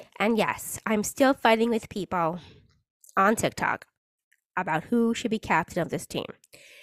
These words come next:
And I'm telling you why Ryan Lindgren needs to be fucking captain of this team. Number one, the energy he brings. Number two, the grit. Number three, the warrior mentality.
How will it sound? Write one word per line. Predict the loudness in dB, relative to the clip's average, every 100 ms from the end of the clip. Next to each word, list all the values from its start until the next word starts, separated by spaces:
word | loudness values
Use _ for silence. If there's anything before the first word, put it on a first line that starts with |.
| -14 -6
And | -4
I'm | -4
telling | -2 0 2 4
you | 4 2
why | 2 0 -4 -8 -16 _ _ _ _
Ryan | 0 0 0
Lindgren | -2 -2 -2 -4 -6 -12
needs | -10 -10 -10
to | -8
be | -6
fucking | -4 -4 -6
captain | -4 -4 -4 -8
of | -10
this | -12
team. | -12 -14 -16 _ _ _ _ _ _ _ _ -2
Number | 2 4
one, | 2 2 -2
the | -4
energy | -2 -2 0 -2
he | -2
brings. | -6 -8 -8 -4
Number | -2 -2
two, | 0 0
the | 0
grit. | -4 -8 -10 -18 -20 -20 _ _ -20 -8
Number | -2 0 2 0 -4 _ _
three, | -12 -6 -4 -4 -8 -20 -20 _ _ _ _ _ _ _ _ _ _ _ _ _ _ -4
the |
warrior | 2 4 6 4 2
mentality. | 0 -4 -6 -6 -6 -6 -12